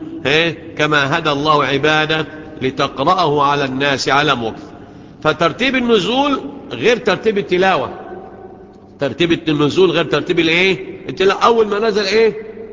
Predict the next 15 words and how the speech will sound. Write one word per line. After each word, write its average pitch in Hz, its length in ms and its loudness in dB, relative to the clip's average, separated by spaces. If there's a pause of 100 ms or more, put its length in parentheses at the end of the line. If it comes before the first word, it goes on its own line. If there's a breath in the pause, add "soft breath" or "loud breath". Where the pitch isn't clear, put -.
(140)
اقرأ، 170 380 0 (160)
وهي 214 400 2
في 202 200 -4
آخر 220 340 2
ال-، 208 260 4
القرآن 190 580 0
من 202 100 2 (100)
حيث 208 160 2
الترتيب 196 480 0
السور، 185 960 0 (300 loud breath)
فترتيب 160 480 0
النزول 226 360 2
غير 269 160 2
ترتيب 196 400 0
التلاوة. 160 520 0